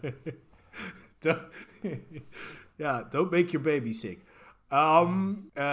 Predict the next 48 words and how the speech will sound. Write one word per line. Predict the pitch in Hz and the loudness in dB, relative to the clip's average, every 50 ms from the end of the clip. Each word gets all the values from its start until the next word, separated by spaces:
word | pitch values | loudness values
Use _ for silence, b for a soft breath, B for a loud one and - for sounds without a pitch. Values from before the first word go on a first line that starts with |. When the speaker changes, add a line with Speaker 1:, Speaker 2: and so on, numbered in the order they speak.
| 143 143 143 - - | 0 0 -2 -4 -2
Speaker 1:
uh, | - | 2
no, | 151 147 143 | 2 4 4
it's, | 139 139 196 233 - | 4 2 0 -2 -4
it, | 156 147 151 160 - | -4 -4 -4 -2 0
it | 160 160 180 170 | 0 0 2 2
is | 160 156 - 165 - | 0 0 -2 -4 -2
actually, | 151 165 165 - - 151 147 139 135 127 127 | -2 -2 -4 -4 -8 -6 -4 -2 0 0 0
uh, | 123 | 0
uh, | 120 120 120 117 - 120 117 117 117 | 0 -2 -4 -4 -6 -6 -6 -6 -6
he | 117 127 139 | -6 -8 -6
sometimes | 139 - 170 190 196 196 196 170 160 156 151 - | -4 -2 -2 -2 -2 -2 -4 -6 -6 -8 -8 -10
ha-, | 139 131 139 143 - - | -10 -8 -10 -10 -10 -12
ha-, | 127 135 135 - | -14 -14 -12 -10
has | 120 135 139 139 120 131 | -8 -6 -6 -6 -6 -4
a, | 135 123 123 120 117 120 117 113 113 117 113 110 107 107 107 104 107 113 b b b b b b b b b _ - | -4 -4 -4 -4 -6 -8 -10 -12 -12 -10 -8 -8 -8 -8 -8 -10 -12 -14 b b b b b b b b b _ -14
uh, | 123 | -12
a, | 120 123 - 120 117 | -12 -10 -10 -8 -8
a | |
good | 113 117 147 156 175 165 143 | -6 -2 0 0 0 0 2
reason | 156 170 170 160 165 160 151 - | 2 2 2 2 0 -2 -4 -4
to | - 151 147 156 147 | -6 -6 -6 -6 -4
ask | 139 143 143 139 - - - | -4 -4 -4 -6 -8 -10 -10
a | 139 | -8
lot | 135 139 139 135 | -6 -6 -4 -6
of | 131 131 | -6 -6
money. | 131 135 135 135 135 139 147 135 | -6 -6 -6 -6 -6 -8 -10 -12
For | 127 - 143 127 | -12 -10 -10 -8
example, | 123 - 131 123 123 - 127 120 | -8 -6 -8 -8 -8 -8 -10 -10
one, | 117 120 123 127 131 135 143 139 - - | -8 -6 -4 -4 -4 -6 -8 -12 -16 -14
one | 127 127 131 127 | -12 -10 -10 -10
time | - 139 139 135 139 143 113 123 | -8 -8 -6 -6 -8 -10 -10 -10
there's | 131 123 123 120 123 - _ - | -8 -8 -8 -8 -10 -12 _ -10
this | 127 120 110 - - _ _ b b b b b b b b - | -10 -10 -10 -10 -16 _ _ b b b b b b b b -2
other | 143 170 185 180 160 | 0 0 2 2 0
surgeon | - - - 156 151 147 127 131 135 127 127 | 0 0 0 0 0 0 -2 -4 -6 -6 -6
that's | 123 123 120 123 - - | -6 -6 -8 -8 -12 -12
really | 120 131 151 165 170 165 160 139 131 120 | -8 -2 0 0 2 2 0 -2 -2 -6
good, | 110 117 139 143 151 156 156 127 - - - - | -8 -6 -4 -2 0 0 0 -2 -4 -12 -18 -14
uh, | 131 123 117 117 113 113 110 | -10 -8 -6 -6 -6 -8 -10
a | 117 | -10
bit | 110 151 160 160 - | -10 -10 -10 -8 -4
old, | - 156 160 170 170 165 - 123 | 0 2 2 2 2 0 -4 -8
but, | 135 127 127 - - | -12 -12 -12 -14 -16
but | 131 127 117 | -14 -12 -10
he | 123 127 123 | -10 -10 -8
re-, | 127 143 151 151 151 147 | -6 -4 -4 -4 -4 -6
he's | 135 135 123 - 123 | -8 -10 -10 -12 -12
really | 123 139 151 151 143 120 | -8 -6 -4 -4 -4 -6